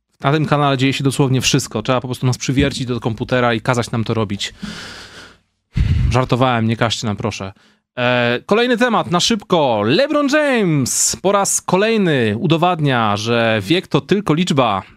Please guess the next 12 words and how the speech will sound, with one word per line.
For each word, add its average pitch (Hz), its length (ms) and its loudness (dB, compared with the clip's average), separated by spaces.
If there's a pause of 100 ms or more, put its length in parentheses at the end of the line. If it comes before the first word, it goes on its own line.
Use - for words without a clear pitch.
(140)
Wydaje 131 220 -6
mi 143 60 -6
się, 135 100 -8
że 110 60 -8
to 143 120 0
jest 127 180 -4
zwrot, 120 300 0
którego 117 420 0
dzisiaj 120 240 0
użyjemy 147 400 -2
jeszcze 113 240 -4
kilkakrotnie. 185 800 0